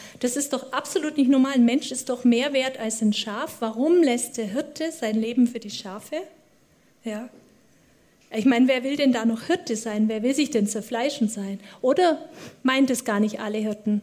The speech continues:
Meint es nur den einen Hirten, dass es ein Leben gibt? Ja. Also ich finde ja, die Schafe nicht zu verlassen, das ist so eine Sache, ja. Das könnte ich mir vorstellen, dass ich das hinkrieg, ja.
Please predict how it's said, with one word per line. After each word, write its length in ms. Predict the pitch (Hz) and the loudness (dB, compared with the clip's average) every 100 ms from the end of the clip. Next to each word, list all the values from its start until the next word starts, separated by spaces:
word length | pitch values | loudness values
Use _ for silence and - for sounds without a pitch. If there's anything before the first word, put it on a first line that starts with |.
| - | 0
Meint 220 | 240 302 | 0 2
es 140 | 311 | 2
nur 100 | 302 | 2
den 240 | 269 233 226 | 4 2 0
einen 400 | 226 233 226 208 | 0 4 4 4
Hirten, 380 | 208 214 - 214 | 0 -4 -2 -2
dass 180 | 208 | -2
es 140 | 233 220 | -6 -6
ein 180 | 220 226 | 0 0
Leben 320 | 226 220 214 | 0 -2 -2
gibt? 400 | 214 202 - - - | -4 -12 -14 -20 -10
Ja. 200 | 220 226 226 - - _ _ _ _ _ _ - _ _ _ _ _ _ _ _ _ _ _ _ - - _ | -8 -8 -12 -20 -20 _ _ _ _ _ _ -20 _ _ _ _ _ _ _ _ _ _ _ _ -20 -20 _
Also 220 | 247 247 | -2 2
ich 200 | 262 247 - | 2 0 2
finde 260 | 294 294 | 4 4
ja, 200 | 277 254 - - _ - | 2 -2 -6 -20 _ -4
die 80 | 240 | -2
Schafe 360 | 277 269 330 | 0 -2 4
nicht 240 | 294 277 - | 4 4 -2
zu 120 | 247 | -12
verlassen, 600 | - 226 214 240 - 349 381 453 - - | -8 -6 -4 -4 -2 2 4 2 -2 -8
das 160 | 262 | -8
ist 140 | 269 - | -6 -2
so 80 | |
eine 380 | 277 247 240 226 | -2 2 4 4
Sache, 340 | 214 190 170 190 | 2 -6 -10 -10
ja. 260 | 180 226 370 - - | -6 -6 -6 -14 -14
Das 180 | 240 - | -12 -2
könnte 240 | 277 285 | 2 2
ich 100 | 302 | 4
mir 140 | 294 285 | 2 2
vorstellen, 460 | 285 269 269 269 | 0 -2 0 2
dass 160 | 254 254 | 2 0
ich 120 | 240 | -8
das 180 | 254 - | -8 -2
hinkrieg, 580 | 277 220 220 180 - - _ _ | 2 2 2 -12 -16 -20 _ _
ja. 160 | 208 | -6